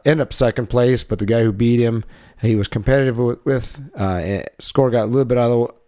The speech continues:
out of hand at the end. Uh, I mean, not terrible, but, uh, uh, but end up losing by seven. But the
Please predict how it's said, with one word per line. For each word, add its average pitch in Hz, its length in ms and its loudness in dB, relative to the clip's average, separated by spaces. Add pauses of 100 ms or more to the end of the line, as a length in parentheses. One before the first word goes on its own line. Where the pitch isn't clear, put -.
(160)
out 120 140 2
of 113 60 2
hand 117 200 0
at 104 80 -6
the 113 160 0
end. 113 420 -2 (420)
Uh, 85 420 -6 (520)
I - 60 -10
mean, 95 140 0
not 104 200 -4
terrible, 110 480 2
but, 92 340 -4
uh, 87 160 0 (520)
uh, 90 360 -2 (140)
but 82 240 -4 (200)
end 113 120 -2
up 98 100 -4
losing 113 220 0
by 104 120 2
seven. 123 420 2
But 98 160 -2
the 101 120 -4